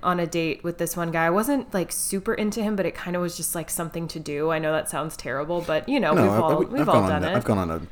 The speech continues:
Speaker 2: fuck it date.
Speaker 1: We've all done it. Um, and he took me to see a show, and unfortunately, he showed up wearing a fedora.
Speaker 2: Oh, no.
Speaker 1: And I have a really negative view on fedoras. <laughs> Um, and
Speaker 2: Yeah, it's a no for me, dog.
Speaker 1: we were in Times Square 'cause, you know, we went to see a show, and,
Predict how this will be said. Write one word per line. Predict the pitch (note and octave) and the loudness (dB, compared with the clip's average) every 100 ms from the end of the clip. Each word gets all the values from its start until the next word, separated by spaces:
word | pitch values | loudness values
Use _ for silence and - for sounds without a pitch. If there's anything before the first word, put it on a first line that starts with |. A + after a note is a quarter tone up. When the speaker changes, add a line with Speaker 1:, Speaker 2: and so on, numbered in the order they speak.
| - | -4
Speaker 2:
fuck | F2+ F2 | -2 -2
it | - | -4
date. | E2+ F2 F3+ | -2 -2 -2
Speaker 1:
We've | C#4 | 0
all | E3 D#3 | 0 2
done | D#3+ E3 | 2 2
it. | F3 - | -2 0
Um, | F#3+ F#3+ F3+ F3 - - | 2 4 2 0 -4 -4
and | G3+ F#3+ F#3 F#3 E3+ - - | 0 2 4 2 -2 -8 -10
he | G3 G#3 | -8 -6
took | A3 | -2
me | B3 | 0
to | C4 | 0
see | B3+ A3+ | 0 -2
a | F3+ | -2
show, | - F3+ F3+ E3+ D#3+ D#3 | -2 0 2 2 2 0
and | - E3+ | -2 -4
unfortunately, | E3 - A#3+ C#4+ C#4 G#3 F3+ E3+ E3 | -4 -4 0 0 0 -2 -2 0 -2
he | E3 | -4
showed | E3 D#3+ | -2 0
up | E3+ E3+ | 0 -2
wearing | E3 D#3+ | -2 -4
a | |
fedora. | - D#3 D#3 D3+ E2+ D2 D#3+ - - | -6 -4 0 2 0 -2 -6 -12 0
Speaker 2:
Oh, | A2+ G2 F2+ E2 F2 | 2 2 0 -4 -6
no. | F2+ F#2+ F#2+ E2+ D#2+ | -2 0 2 0 -2
Speaker 1:
And | G3 G3 | 0 2
I | G#3+ | 2
have | G#3+ G#3 | 0 2
a | F3+ | 2
really | F3 F3+ F3+ E3+ E3 E3 - - - | 4 4 4 2 0 -4 -10 -16 -6
negative | F#3+ F#3 F3+ F3 D#3 | 0 2 4 2 2
view | E3+ D#3+ | 2 4
on | D#3 | 2
fedoras. | D#3 E3+ F3 F#3+ G#3 G#3 - - | 0 0 2 6 6 4 2 4
<laughs> | B3+ A3+ | 6 8
Um, | A3 G#3+ G3+ - | 8 6 2 0
and | C4+ A#3 B3 A#3 A#3+ - - | 0 0 -2 -4 -8 -8 -2
Speaker 2:
Yeah, | F#2 | -2
it's | F#2+ | 2
a | G#2 | 4
no | F#2 | 4
for | F2 | 2
me, | E2+ E2 | 0 0
dog. | D#2 D#2+ D#2 D#2 | 0 -2 -2 0
Speaker 1:
we | G#3 | 4
were | A3+ | 6
in | B3 | 4
Times | A#3+ A3 G3+ | 4 2 2
Square | - F#3 E3 | 0 0 0
'cause, | D#3+ E3 | 0 -2
you | E3+ | 0
know, | |
we | D#3 | 0
went | D#3 D3 | 0 -2
to | |
see | - | -6
a | D3+ | -6
show, | - F#3 F#2 - | -2 0 0 -2
and, | F#3 F3 E3+ E3 E3 | 0 2 2 0 -4